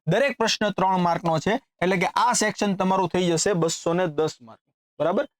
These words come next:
આ સેક્શન તમારું બસો ને દસ માર્કનું થઈ જશે. આનો સમય અહીંયા નથી, અ, લખેલો, બરાબર? આનો સમય એક રહી ગયો છે,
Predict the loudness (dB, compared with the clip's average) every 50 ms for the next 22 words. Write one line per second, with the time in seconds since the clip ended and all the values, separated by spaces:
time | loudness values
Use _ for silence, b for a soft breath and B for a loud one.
0 | _ _ -2 0 0 2 0 0 0 0 0 0 0 0 2 2 2 2 2 2
1 | 0 -2 _ _ _ -2 -2 0 0 0 0 0 0 0 2 2 2 2 2 0
2 | 0 0 0 0 0 -2 -2 0 0 0 2 0 0 0 0 0 0 0 0 0
3 | -2 -2 -2 0 0 2 2 2 2 2 0 0 0 0 0 2 2 2 0 -2
4 | -6 _ _ -4 -2 0 2 2 0 0 0 0 0 0 0 -2 _ _ _ _
5 | _ _ 0 0 0 0 0 -2 0 0 0 0 0 0 0 0 2 2 2 2
6 | 2 2 2 2 2 2 2 2 2 2 0 -2